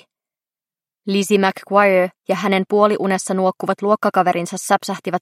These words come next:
pulpeteissaan ja kohensivat ryhtiään. "Oho, mikä herra Diggiä vaivaa?", Lizzie ihmetteli. "Miksi hän harppoo noin levottomasti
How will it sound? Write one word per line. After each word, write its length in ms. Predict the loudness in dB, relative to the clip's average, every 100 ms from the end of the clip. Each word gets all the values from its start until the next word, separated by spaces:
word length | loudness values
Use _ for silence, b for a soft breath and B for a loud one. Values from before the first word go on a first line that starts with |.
| -4
pulpeteissaan 720 | -2 0 0 -2 -2 -2 -2
ja 60 | -2
kohensivat 560 | -4 -4 -6 -4 -6 -6
ryhtiään. 500 | -12 -12 -14 -14 -16 _ _ _ _ _ _ _ -6
"Oho, 240 | 2 0 0 _ _ _ _ -6
mikä 220 | 0 0
herra 360 | 4 4 4 2
Diggiä 380 | 0 0 0 2
vaivaa?", 420 | -2 -2 -4 -4 -10 _ -6
Lizzie 260 | -4 -4 -6
ihmetteli. 480 | -8 -12 -12 -14 -16 _ _ _ _ _ _ _ _ -4
"Miksi 280 | -2 -2
hän 180 | 0 0
harppoo 460 | 0 -2 0 2 2
noin 200 | 2 2
levottomasti 580 | 2 0 -4 -8 -8